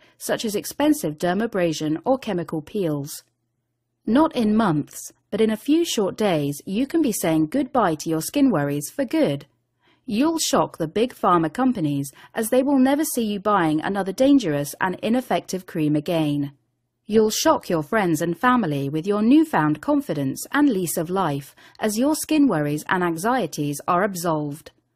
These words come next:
You'll shock the opposite sex with your new lease of life and get-go.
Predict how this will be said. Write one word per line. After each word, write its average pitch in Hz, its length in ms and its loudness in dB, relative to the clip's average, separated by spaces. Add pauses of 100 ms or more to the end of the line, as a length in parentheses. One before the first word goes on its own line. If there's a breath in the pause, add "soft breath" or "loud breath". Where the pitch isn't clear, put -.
(300 soft breath)
You'll 170 200 -4
shock - 420 0
the 165 120 2
opposite 170 380 -4
sex - 400 -4
with 190 140 -6
your 202 140 -2
new 240 280 2
lease 190 300 0
of 175 100 -6
life 190 400 -2
and 254 220 0
get-go. 143 600 -4